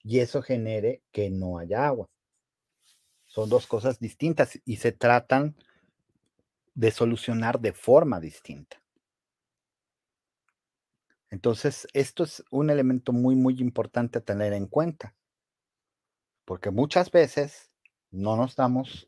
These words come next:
eh, cuenta de que, em, aunque estemos viendo un problema,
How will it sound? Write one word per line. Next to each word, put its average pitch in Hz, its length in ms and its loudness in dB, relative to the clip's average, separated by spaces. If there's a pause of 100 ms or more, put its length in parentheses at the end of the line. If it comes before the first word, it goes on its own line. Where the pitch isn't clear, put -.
(100)
eh, 104 300 -4
cuenta 113 540 2 (3500)
de 117 320 0
que, 131 540 2
em, 101 480 -6 (2250)
aunque 120 360 2
estemos 160 680 2 (400)
viendo 147 520 0
un 151 100 -2
problema, 123 600 0